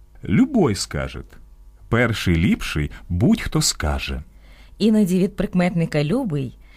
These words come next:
Speaker 2: намагається утворити інший прикметник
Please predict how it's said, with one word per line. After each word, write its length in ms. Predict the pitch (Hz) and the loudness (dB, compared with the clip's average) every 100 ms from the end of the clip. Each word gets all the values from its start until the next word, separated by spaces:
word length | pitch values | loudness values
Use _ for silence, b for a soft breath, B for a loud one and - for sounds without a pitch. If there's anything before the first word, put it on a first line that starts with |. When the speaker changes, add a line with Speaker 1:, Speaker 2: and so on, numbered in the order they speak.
| b | b
Speaker 2:
намагається 640 | 160 190 233 359 381 - 214 | 0 2 2 -2 -4 0 -2
утворити 480 | 185 160 226 247 | 0 0 0 0
інший 480 | 226 - 226 220 - | -2 2 2 4 0
прикметник 680 | 156 151 147 143 - 113 - | -4 -4 -2 -2 -2 -6 -8